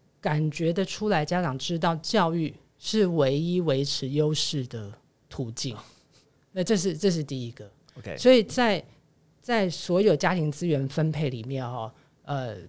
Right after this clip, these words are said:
Speaker 1: 凡是重视教育投资的，他的孩子在，呃，高中升大学的这一块的投注是特-，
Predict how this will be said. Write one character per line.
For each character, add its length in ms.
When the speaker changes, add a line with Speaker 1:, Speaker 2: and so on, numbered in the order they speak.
Speaker 1:
凡 300
是 260
重 280
视 280
教 320
育 100
投 320
资 280
的， 220
他 100
的 80
孩 320
子 300
在， 280
呃， 320
高 180
中 200
升 220
大 200
学 180
的 120
这 160
一 60
块 200
的 80
投 240
注 160
是 160
特-， 320